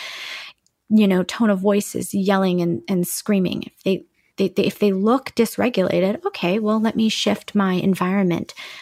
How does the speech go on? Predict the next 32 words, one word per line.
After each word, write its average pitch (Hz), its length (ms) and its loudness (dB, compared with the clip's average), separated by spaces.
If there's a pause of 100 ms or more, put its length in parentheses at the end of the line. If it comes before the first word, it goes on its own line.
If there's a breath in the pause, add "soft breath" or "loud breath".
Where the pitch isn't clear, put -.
(120)
a 202 80 2
little 180 220 0
bit - 360 -4
and 190 100 0
let 185 140 0
me 165 120 2
see, - 360 -2
does 208 200 -2
that - 160 -4
help - 380 -6 (140)
promote 247 560 2 (400 loud breath)
my 196 180 2
child's 180 380 0
regulation 170 600 0
a 180 60 2
little 165 220 0
bit - 180 -8
more? 175 340 -2 (440 loud breath)
And 214 100 6
really, 262 320 4
I 214 80 0
think 214 220 0
for - 100 -2
most 202 300 2
of - 120 -4
us, - 200 -4
it's - 160 -10
gonna 202 200 4
be 190 300 2
trial 175 560 0
and 180 180 2
error, 190 440 -4